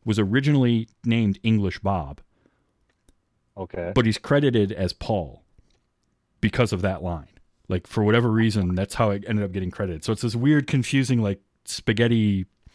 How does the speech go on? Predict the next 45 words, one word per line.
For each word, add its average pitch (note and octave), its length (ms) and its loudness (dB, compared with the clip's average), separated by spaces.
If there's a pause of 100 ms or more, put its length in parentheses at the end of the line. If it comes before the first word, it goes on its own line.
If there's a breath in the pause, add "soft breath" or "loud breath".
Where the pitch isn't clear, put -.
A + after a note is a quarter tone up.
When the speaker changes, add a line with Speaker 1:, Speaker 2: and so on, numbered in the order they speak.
(460 soft breath)
Speaker 1:
mass G2 420 -2
of F2 300 -12
just G#2+ 200 -10
weirdness. F#2 460 -4
But G2 140 -6
I, G2+ 180 -4
I G#2 40 0
just, G#2 260 -4
Speaker 2:
Yeah. B2 140 0
Speaker 1:
and A#2 140 6
that, B2+ 240 2 (160)
that C#3 180 6
line C3+ 300 4
is A2 100 0
one A2+ 160 2
of G#2+ 40 2
those G#2 200 0
that G2+ 100 -2
I G2 40 2
use F#2+ 240 0
a F2 60 -6
lot. D#2 280 -10 (400 soft breath)
When G#2 120 0
I G#2+ 40 2
wanna A2 200 2
just G2 200 -2
not G#2 200 0
be G#2 100 -2
part G2+ 200 0
of G2 60 -2
a G2 40 -2
conversation, F#2 480 -4
I'm F2 60 -4
like, E2 120 -6
"My F#2+ 140 -6
name's A#2+ 200 -4
Paul, A2+ 280 -6
and G2 100 -6
this F#2+ 80 -10
is F#2 60 -16
between F2 300 -14
y'all." D2+ 260 -18 (240)
All D#2 80 -20
right. E2 120 -18 (520)
Speaker 2:
<laughs> - 480 -14